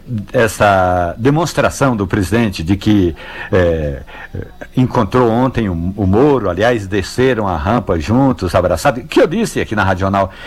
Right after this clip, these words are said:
que parecia muito mais um abraço de tamanduá, tem um, um quê de falsidade, mostra que o presidente Jair Bolsonaro, ele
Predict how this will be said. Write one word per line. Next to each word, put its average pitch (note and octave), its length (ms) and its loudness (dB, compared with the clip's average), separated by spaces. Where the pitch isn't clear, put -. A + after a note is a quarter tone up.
que D3+ 220 0
parecia A#2 460 0
muito B2 220 -2
mais G#2 280 0
um A2+ 100 0
abraço G#2 540 0
de G2 160 0
tamanduá, G#2+ 680 0
tem F4+ 120 2
um, A#2 340 -2
um A#2+ 100 -2
quê C3 180 2
de A2 100 0
falsidade, G2+ 680 0
mostra A3+ 360 2
que G#3+ 180 0
o G3 60 2
presidente E3+ 500 0
Jair B2 200 4
Bolsonaro, A#2 640 0
ele G3 360 2